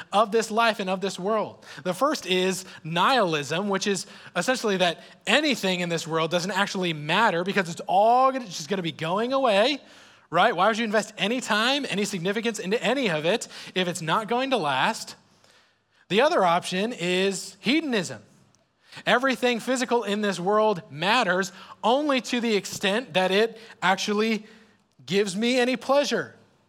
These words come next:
If, if all of this is going to go away, then I need to enjoy it. I need to get as much pleasure out of it as possible while I still can. And so that's why Paul wraps up this whole passage by quoting this kind of mantra that's going around,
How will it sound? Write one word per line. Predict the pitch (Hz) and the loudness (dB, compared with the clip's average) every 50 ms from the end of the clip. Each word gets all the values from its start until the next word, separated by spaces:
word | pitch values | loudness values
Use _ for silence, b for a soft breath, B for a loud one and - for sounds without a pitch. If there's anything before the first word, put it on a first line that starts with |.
| _ _ _ _ _ B B B B B | _ _ _ _ _ B B B B B
If, | - 220 226 202 208 - | 0 0 0 0 -2 0
if | 214 208 196 - - | 0 0 0 -2 0
all | - 196 220 254 294 | 2 4 4 4 4
of | 311 285 | 2 2
this | 294 262 - | 2 0 0
is | 233 190 | 0 0
going | 170 220 254 269 254 | 0 0 0 0 0
to | 240 | 0
go | 190 240 240 | 2 2 2
away, | 226 214 202 240 285 240 | 4 4 4 4 2 2
then | 202 202 196 | 0 -2 -2
I | 190 214 247 | 0 0 0
need | 247 247 269 247 247 | 0 -2 -4 -4 -4
to | - 262 254 254 | -4 -4 -4 -2
enjoy | 208 220 202 190 170 139 120 - 143 175 214 269 262 | -2 -4 -4 -4 -6 -6 -6 -4 -2 2 4 4 4
it. | 233 220 - | 4 2 2
I | 185 | 0
need | 196 226 233 | 0 -2 -2
to | 220 | 0
get | 190 240 254 | 0 0 0
as | 240 226 | 2 0
much | 240 226 - B B B B B B | 0 -2 -2 B B B B B B
pleasure | - - - - 190 202 240 285 320 247 185 208 208 214 202 - | -18 -12 -8 -2 2 4 4 4 4 2 2 2 2 0 2 2
out | - - 285 - - | 4 4 4 4 4
of | 226 175 165 | 2 2 2
it | 175 185 214 214 B B B B B B B B B B _ _ _ _ | 2 2 0 -2 B B B B B B B B B B _ _ _ _
as | - 226 220 233 | 0 0 0 0
possible | - - 233 262 302 - 220 196 208 214 | 0 2 4 4 4 2 0 0 2 2
while | 220 226 226 226 | 4 4 4 6
I | 233 240 | 4 4
still | 226 - - 208 220 208 | 2 0 -2 -2 -2 -2
can. | - - 262 277 294 311 233 143 113 - - _ _ _ _ _ _ _ _ _ _ _ _ _ B B B B B 202 | -2 -4 -2 0 0 0 -2 -2 -6 -12 -20 _ _ _ _ _ _ _ _ _ _ _ _ _ B B B B B -2
And | 190 | 0
so | 196 226 | 2 2
that's | 233 269 269 | 2 2 2
why | 277 262 233 | 2 2 0
Paul | - - - - 254 277 277 254 233 208 | 0 -2 -2 2 4 4 6 6 4 4
wraps | 185 180 185 214 254 302 294 - - 208 - | 2 2 4 4 4 4 2 -2 -6 -2 0
up | 233 285 - - | 0 0 0 -2
this | 175 190 190 185 | -2 -4 -4 -2
whole | - - 220 214 | -2 0 -2 -2
passage | 214 - - 214 247 302 - - 175 170 160 139 | 0 -2 -2 -2 0 0 0 -2 -4 -4 -2 -2
by | 180 175 | -2 -2
quoting | 170 - - 220 240 247 240 226 | -2 -2 -2 -2 0 0 -2 -4
this | 208 - | -4 -4
kind | - 247 226 | -4 -2 -2
of | 190 147 139 | -2 -4 -6
mantra | 147 156 175 202 254 294 - - - 190 175 | -6 -2 0 0 0 0 -2 -4 -4 -2 -2
that's | 160 151 - | -4 -4 -4
going | - 170 160 160 147 143 | -6 -4 -4 -4 -4 -4
around, | 143 143 139 135 156 185 | -4 -2 0 0 -2 -2